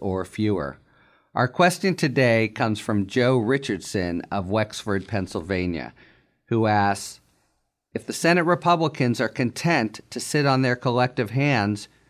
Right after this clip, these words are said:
who can stop obstruction? It seems that any action taken by the House,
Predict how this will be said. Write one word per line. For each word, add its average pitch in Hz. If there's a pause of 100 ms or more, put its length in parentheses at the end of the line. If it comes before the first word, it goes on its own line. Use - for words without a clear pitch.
(420)
who 165
can 190
stop 165
obstruction? 143 (460)
It -
seems 151
that 123
any 180
action 131
taken 123
by 104
the 95
House, 107